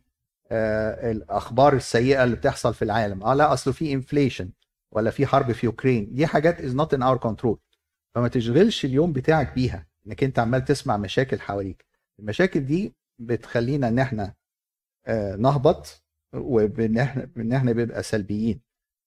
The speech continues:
فإحنا تملي فوكس على ال area of concern. area of concern اللي هو مين؟ اللي هو مراتك، جوزك، ولادك، آه، الشغل بتاعك، الحاجات اللي أنت تقدري تتحكمي فيها.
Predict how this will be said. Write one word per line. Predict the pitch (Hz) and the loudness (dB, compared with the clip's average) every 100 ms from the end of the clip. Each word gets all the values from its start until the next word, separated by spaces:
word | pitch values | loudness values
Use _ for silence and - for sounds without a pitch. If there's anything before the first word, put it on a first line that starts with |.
| - | -6
فإحنا | 107 120 117 - | -2 0 -2 -4
تملي | - 120 123 190 185 170 | -6 0 2 2 0 0
فوكس | - 170 151 - | 0 2 2 2
على | 127 127 | 0 2
ال | 143 | 2
area | 135 123 | 2 2
of | |
concern. | 127 110 - 104 92 | -2 -2 -2 -2 0
area | 143 151 | 2 2
of | - | 0
concern | 131 147 | 0 2
اللي | 147 131 | 2 2
هو | 127 127 | 2 2
مين؟ | 117 123 120 _ _ _ _ _ 104 | 2 0 -2 _ _ _ _ _ -4
اللي | 104 | 0
هو | 120 120 107 | 2 2 2
مراتك، | 101 135 139 156 - _ _ _ _ | 4 2 2 -8 -10 _ _ _ _
جوزك، | 110 127 147 147 - _ - | -2 2 2 -2 -20 _ -12
ولادك، | 98 110 131 151 - - _ _ _ _ _ _ _ _ 104 | -4 0 2 0 -4 -20 _ _ _ _ _ _ _ _ -6
آه، | 101 98 | -4 -4
الشغل | - - 127 104 | -2 0 0 -2
بتاعك، | - 135 151 - | 2 2 0 -4
الحاجات | - 123 131 180 | -8 0 0 2
اللي | 135 151 | 0 0
أنت | - | -2
تقدري | 123 127 | -2 -2
تتحكمي | - - 123 107 | -4 -6 -4 -6
فيها. | - - | -8 -18